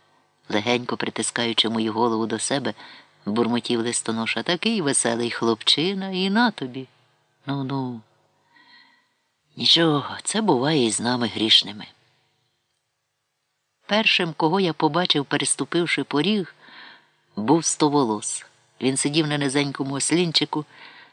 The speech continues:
за таким же низеньким круглим столиком, їв гарбузову кашу квітчастою дерев'яною ложкою.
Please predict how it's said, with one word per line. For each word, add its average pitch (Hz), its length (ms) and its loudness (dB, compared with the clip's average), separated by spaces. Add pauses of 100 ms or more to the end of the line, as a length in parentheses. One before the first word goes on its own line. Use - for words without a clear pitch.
(180)
за 123 160 2
таким 165 340 2
же 156 300 2 (440)
низеньким 143 600 2
круглим 143 460 0
столиком, 123 680 0 (840)
їв 151 280 4
гарбузову 135 600 2
кашу 123 440 0
квітчастою 120 720 -2
дерев'яною 113 640 -2
ложкою. 101 520 -8